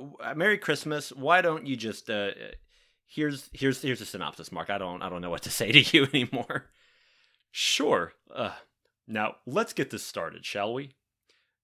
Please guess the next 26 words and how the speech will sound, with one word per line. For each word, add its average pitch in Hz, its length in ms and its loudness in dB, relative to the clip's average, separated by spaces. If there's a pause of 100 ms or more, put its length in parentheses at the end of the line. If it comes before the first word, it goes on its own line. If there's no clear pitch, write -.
During 220 300 4
the 151 80 6
World 123 300 0
War 120 200 2
Two 120 220 -4
bombings 101 400 -4
of 85 120 -10
London, 90 420 -10 (280)
four 214 460 2
English 147 400 -2
siblings 90 580 -10 (260)
are 110 60 -8
sent 170 220 -4
to 139 100 -2
a 127 40 -6
country 214 420 -4
house - 280 -12
where 104 100 -6
they 127 120 0
will 165 100 0
be 131 120 -2
safe. - 480 -4 (260)
One 214 240 0
day, 165 180 4
Lucy, 135 680 -2 (1300)
can, 131 140 -8